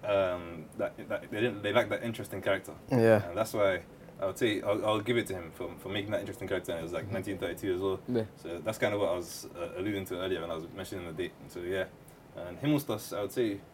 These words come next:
Speaker 1: he's interesting when he's interacting with the other characters.
Speaker 2: Yeah.
Speaker 1: Deep down, like, like, when you look at him at face value, you're just, like, the guy who's, he's looking for the meaning of life, innit? Like,
Speaker 2: Yeah.
Speaker 1: <laughs> millennial, innit? <laughs> And then, uh,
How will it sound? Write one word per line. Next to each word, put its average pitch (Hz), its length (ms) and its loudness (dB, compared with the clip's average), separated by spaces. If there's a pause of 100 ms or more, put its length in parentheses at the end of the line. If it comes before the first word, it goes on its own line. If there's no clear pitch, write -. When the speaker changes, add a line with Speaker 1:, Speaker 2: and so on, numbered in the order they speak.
(720)
Speaker 1:
he's 113 300 -4
interesting 120 540 2
when 104 160 -2
he's 101 280 -4
interacting 117 580 0
with 92 100 -2
the 92 60 -2
other 95 140 -2
characters. - 480 -6
Speaker 2:
Yeah. 113 260 8 (340)
Speaker 1:
Deep 160 200 6
down, 139 220 6
like, 104 140 4 (200)
like, 113 240 -4
when 120 100 4
you 143 80 6
look 147 100 4
at 131 60 4
him 113 220 2
at 98 120 -4
face 120 160 4
value, 110 220 4
you're 98 140 0
just, 110 160 -8
like, 98 160 -4
the 98 80 -8
guy 107 180 2
who's, 95 220 -2 (120)
he's 98 220 -4
looking 110 180 0
for 110 60 -4
the 98 80 -4
meaning 104 220 0
of 98 100 -4
life, 98 160 2
innit? 95 220 -6
Like, 90 140 0
Speaker 2:
Yeah. 135 600 12
Speaker 1:
<laughs> - 20 6
millennial, 123 380 6
innit? 123 600 0 (760)
<laughs> - 20 -
And 110 160 2
then, 117 280 2 (140)
uh, 117 300 0